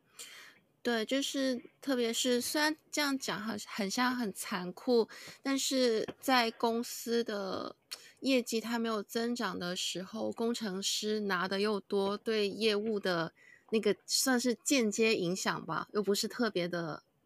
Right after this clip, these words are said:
显眼，所以就可能会首当其冲的成为这个目标。然后谈到这里，我觉得大家应该会 somehow sense 到，到底谁是那个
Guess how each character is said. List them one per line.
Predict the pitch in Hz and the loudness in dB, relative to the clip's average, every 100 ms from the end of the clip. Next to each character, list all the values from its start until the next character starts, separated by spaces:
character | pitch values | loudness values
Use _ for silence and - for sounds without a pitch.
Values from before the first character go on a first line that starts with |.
| _ | _
显 | - - 160 190 233 | -2 2 2 2 0
眼， | 220 - - _ - - - | -2 -4 -12 _ -20 -20 -18
所 | - 190 208 | -6 0 2
以 | 202 180 | 2 0
就 | 196 185 | -2 -2
可 | - 170 | -4 -6
能 | 170 | -6
会 | 170 208 | -4 -2
首 | 190 170 | 0 0
当 | 135 175 | 0 0
其 | 190 190 | 0 -4
冲 | 190 196 | -4 -6
的 | 196 208 | -8 -10
成 | - 170 | -8 -4
为 | 180 175 | -4 -6
这 | 196 | -8
个 | 175 170 | -8 -4
目 | 196 | -2
标。 | 170 - 156 - - - - | -4 -6 -8 -8 -16 -20 -2
然 | 254 | 0
后 | 262 | 4
谈 | 247 | 4
到 | 247 254 | 4 6
这 | 302 | 6
里， | 233 | 6
我 | 180 | 6
觉 | 185 | 4
得 | 196 | 4
大 | 247 240 | 6 8
家 | 220 | 8
应 | 214 | 6
该 | 214 208 214 - - - - - - - | 6 6 6 0 -16 -20 -20 -14 -12 -12
会 | - 277 226 190 - _ - - | 2 4 6 4 0 _ -18 -8
somehow | - - 269 240 254 247 233 | -6 2 6 6 8 6 6
sense | - - 240 233 - | 4 2 2 2 4
到， | 214 196 - | 6 6 6
到 | 247 226 | 8 8
底 | 180 | 6
谁 | - 175 165 | 4 8 8
是 | 208 254 233 | 6 4 6
那 | 220 196 | 6 8
个 | 185 | 6